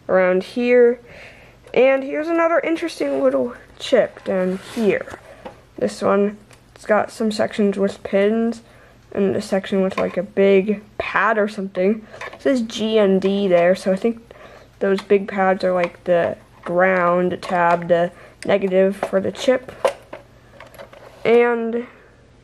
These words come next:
there is, let's look on this side, and, oops, and there's a chip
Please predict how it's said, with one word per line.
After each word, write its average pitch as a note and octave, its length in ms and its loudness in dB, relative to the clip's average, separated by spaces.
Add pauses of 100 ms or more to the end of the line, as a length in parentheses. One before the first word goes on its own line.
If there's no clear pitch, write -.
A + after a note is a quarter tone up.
(1200)
there B3+ 360 2
is, C#4 460 2 (560)
let's - 200 -16
look - 320 -4 (580)
on G#3 220 -2
this C4 160 2
side, A3 720 -2 (160)
and, F3+ 380 -2 (920)
oops, - 360 -16 (180)
and G#3 160 -2
there's G3+ 380 4
a F#3 220 -2
chip G#3 380 -4